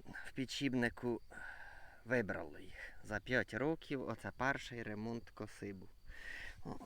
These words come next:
це накида, ну це моя помилка при конструкції. Ну, не так було і трошки робити, щоб зверху була чашка, і вона не зверху розбиралась, ця тарілка, а потім і нижня ж, а знизу, так як тракторна.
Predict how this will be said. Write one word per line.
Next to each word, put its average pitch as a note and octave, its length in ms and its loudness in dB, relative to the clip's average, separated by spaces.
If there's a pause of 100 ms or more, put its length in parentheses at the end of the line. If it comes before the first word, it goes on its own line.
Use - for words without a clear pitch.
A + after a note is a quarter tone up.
(140)
це - 260 -4 (240)
накида, A2 640 0 (140)
ну A#2+ 120 -6
це C3 220 0
моя A#2 420 2
помилка G#2+ 680 4 (1200)
при A2+ 100 -2
конструкції. A2 1000 -2
Ну, G#2 240 -2
не G2+ 160 -2
так A2+ 200 -4
було G#2 320 -4
і G2+ 80 -4
трошки A2+ 480 -2
робити, C#3+ 400 0
щоб B2+ 220 0
зверху C3+ 360 4
була A#2 300 4
чашка, G#3 480 6
і C3 180 2
вона A#2 260 6
не A2 160 4
зверху F3+ 420 2
розбиралась, D#3 760 4
ця C#3 160 0
тарілка, C#3 640 2 (840)
а B2 80 0
потім B2 400 4
і A#2+ 60 8
нижня A#2 460 4
ж, - 140 -4 (520)
а B2 140 6
знизу, A2+ 500 4
так A#2+ 220 0
як B2+ 140 0
тракторна. A2+ 680 -2